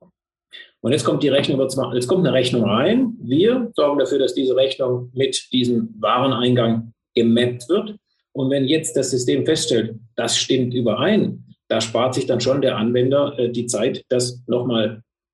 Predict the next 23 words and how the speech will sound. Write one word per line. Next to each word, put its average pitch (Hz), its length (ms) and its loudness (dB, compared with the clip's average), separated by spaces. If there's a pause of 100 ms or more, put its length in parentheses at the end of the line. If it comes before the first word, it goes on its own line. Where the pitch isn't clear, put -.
(100)
prüfen 202 340 2
zu 113 100 0
müssen, 170 360 0
denn 123 360 0
das - 180 -2
System 147 360 0
hat 135 160 -2
schon 131 160 2
geprüft, 123 460 2 (520)
dieser 101 200 0
Wareneingang, 151 680 -2
diese 113 220 -2
Rechnung 143 560 -2 (240)
die 123 80 0
gehören 123 260 4
zusammen, 160 640 0
die 113 120 -4
passen 143 320 0
zusammen, 160 380 2
da 143 80 2
gibt's 123 220 -2
keine 110 180 -2
Abweichung. 147 720 0